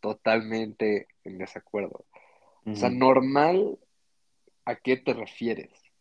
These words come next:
Speaker 1: O sea, que la música que sale hoy en día, o que ha salido, digamos, que en los últimos diez años,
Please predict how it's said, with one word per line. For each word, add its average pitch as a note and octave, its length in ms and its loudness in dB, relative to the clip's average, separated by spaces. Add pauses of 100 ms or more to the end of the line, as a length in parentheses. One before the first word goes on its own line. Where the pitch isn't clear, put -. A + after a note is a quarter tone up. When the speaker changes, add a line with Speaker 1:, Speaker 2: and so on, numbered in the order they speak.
Speaker 1:
O - 40 -20
sea, A2+ 160 -10
que A2+ 200 -4
la A#2 180 0
música C3 560 -4
que G#2 120 -10
sale A#2 540 -4 (540)
hoy C3+ 320 4
en B2 180 -4
día, A2+ 540 -4
o G2+ 120 -10
que A#2+ 140 -2
ha A#2 80 0
salido, A2+ 380 -2
digamos, G#2 400 -6
que - 100 -12
en F2+ 60 -12
los F#2+ 160 -12
últimos G2+ 360 -4
diez G#2+ 300 0
años, F#2+ 300 -4